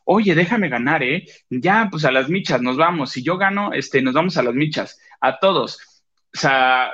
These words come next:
sa-, salió Guti, que es el novio de Brenda Zambrano, que salió, él, él lo conocimos en, en Guerreros veinte veinte, y por, él estaba haciendo las cosas muy lentas, o sea,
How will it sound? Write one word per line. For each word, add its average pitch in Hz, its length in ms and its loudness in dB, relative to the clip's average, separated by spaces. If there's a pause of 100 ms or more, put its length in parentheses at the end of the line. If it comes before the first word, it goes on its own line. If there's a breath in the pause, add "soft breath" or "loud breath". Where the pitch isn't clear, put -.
sa-, 139 300 -2
salió 156 340 2
Guti, 185 440 -2
que 143 80 0
es 131 100 -2
el 127 180 0
novio 123 260 2
de 113 120 4
Brenda 120 280 -2
Zambrano, 143 640 -2
que 110 220 -6
salió, 120 400 2
él, 131 260 2
él 139 140 2
lo 147 100 0
conocimos 135 540 -2
en, 113 240 -2
en 120 160 -4
Guerreros 120 360 0
veinte 135 260 2
veinte, 156 380 0 (560 loud breath)
y 165 400 -2 (300)
por, 185 300 -2
él 240 160 0
estaba 233 240 0
haciendo 226 240 2
las - 160 0
cosas 196 260 0
muy 185 160 4
lentas, 180 760 2 (160 soft breath)
o 131 120 -2
sea, 135 180 -2